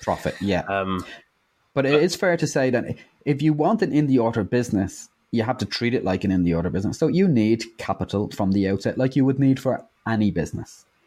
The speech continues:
Speaker 1: But if you're not willing to do that, well, then you will have to suffer the consequences of that. And the consequences of that are it, it won't become a business. You won't, your, your books won't sell enough to, to,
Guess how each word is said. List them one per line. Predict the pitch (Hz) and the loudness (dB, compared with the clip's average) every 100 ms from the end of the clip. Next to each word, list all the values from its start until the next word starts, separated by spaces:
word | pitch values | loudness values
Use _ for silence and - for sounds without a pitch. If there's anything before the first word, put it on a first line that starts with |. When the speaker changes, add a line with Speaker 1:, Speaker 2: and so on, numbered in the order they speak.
| _ _ _ | _ _ _
Speaker 1:
But | - | -2
if | 131 | 0
you're | 135 | 2
not | 135 127 | 2 2
willing | 127 117 | 2 2
to | 113 | 0
do | 98 147 180 | 0 2 2
that, | 90 92 - _ _ _ - | 0 -2 -6 _ _ _ -4
well, | 131 | -2
then | 127 127 | 0 2
you | 127 | 2
will | 127 | 2
have | 113 147 160 - | 0 -2 -2 -4
to | 165 | -4
suffer | - 135 123 110 | 0 -2 0 -2
the | 110 | -2
consequences | 117 110 - 113 104 101 101 | -2 -4 -2 -2 -2 -2 -2
of | |
that. | 95 - | -2 0
And | 123 | 0
the | 123 | 0
consequences | - 147 156 151 135 | -2 -2 0 0 0
of | 120 | 0
that | 113 - | 0 0
are | 113 107 101 - _ _ | 0 0 -2 -8 _ _
it, | 123 - | -2 0
it | 123 | 0
won't | 113 113 | 0 0
become | 113 110 147 | -2 -2 0
a | |
business. | 135 190 147 - - _ - | 0 0 0 -4 -12 _ -2
You | 120 | 0
won't, | 120 120 - _ _ _ | 0 -2 -10 _ _ _
your, | 123 120 | -2 0
your | 131 | 0
books | 123 139 139 - | 0 -2 -2 -2
won't | 117 117 | -2 0
sell | 107 104 | 0 2
enough | 95 87 - - | 0 -2 -6 -6
to, | 104 98 98 - _ _ - | 0 2 0 -4 _ _ -6
to, | 104 95 95 | 0 2 0